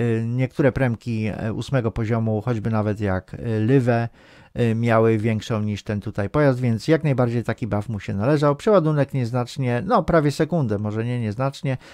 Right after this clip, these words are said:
ale po prostu trochę został też skrócony. Co jeśli chodzi o pojazdy premium? Więc pojazdy premium również, e, dostały buffa.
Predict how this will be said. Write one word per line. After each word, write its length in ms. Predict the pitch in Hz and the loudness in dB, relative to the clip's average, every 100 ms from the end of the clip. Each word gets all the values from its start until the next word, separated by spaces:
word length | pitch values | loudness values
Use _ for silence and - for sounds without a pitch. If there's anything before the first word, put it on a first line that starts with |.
| - - | -20 -10
ale 280 | - 175 165 | 4 6 6
po 120 | 147 | 4
prostu 300 | - 123 135 | -2 -2 -4
trochę 280 | 117 120 117 | -4 -4 -4
został 340 | 110 101 104 98 | -6 -4 -6 -4
też 220 | 104 - | -6 -8
skrócony. 500 | - 110 113 101 - | -10 -6 -4 -4 -4
Co 520 | - 226 226 220 220 - _ - | 0 4 4 2 -4 -10 _ -8
jeśli 360 | - 151 - 147 | -2 -2 -2 -2
chodzi 600 | 151 147 147 147 - - _ _ _ | 0 0 -2 -4 -10 -16 _ _ _
o 140 | 143 135 | -2 2
pojazdy 360 | 135 120 123 | 2 2 0
premium? 400 | 113 135 107 98 | 2 2 2 0
Więc 240 | 131 185 - | 0 0 2
pojazdy 300 | 180 160 151 | 2 2 2
premium 360 | 151 143 151 | 2 2 2
również, 520 | 185 196 147 117 - | 2 2 0 -2 -4
e, 160 | - 120 | -8 -4
dostały 400 | 123 - 123 117 | -4 -2 0 0
buffa. 440 | 104 - 127 170 | -2 -2 0 0